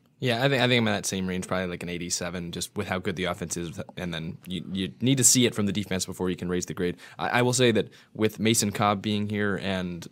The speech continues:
Shane Lee coming back, I made it, I think I made it a guarantee on an instant with Chris last year that Eric Gentry would be a captain this year, but, like, all three of those guys seem like they're always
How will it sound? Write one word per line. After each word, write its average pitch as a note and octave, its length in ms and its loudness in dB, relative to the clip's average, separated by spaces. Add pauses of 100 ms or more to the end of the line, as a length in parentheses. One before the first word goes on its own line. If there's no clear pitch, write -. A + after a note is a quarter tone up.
(100)
Shane G#2 320 2
Lee F#2+ 160 0
coming F#2 240 0
back, F#2 320 -2
I A2+ 60 4
made B2 120 4
it, G2 220 4
I G2+ 80 -2
think A2 160 0
I A2 40 6
made A2 120 4
it F#2 100 0
a F#2 60 -2
guarantee G#2 640 2
on F#2+ 120 2
an F#2 100 -2
instant F#2+ 320 -2
with F2 140 -6
Chris - 240 -2
last F#2 160 -2
year F#2 80 -2
that - 120 -6
Eric F#2 260 -2
Gentry F#2 280 -2
would F2+ 100 0
be F2 120 -4
a F2 40 -4
captain G2+ 520 -2
this G#2 180 0
year, G#2+ 160 4
but, F#2+ 160 0
like, G2 160 0 (220)
all A2+ 200 8
three A2+ 280 6
of G#2 80 4
those G2+ 180 2
guys F#2+ 340 2
seem G2 300 0
like F#2+ 280 -2 (220)
they're G#2+ 160 4
always G#2 360 6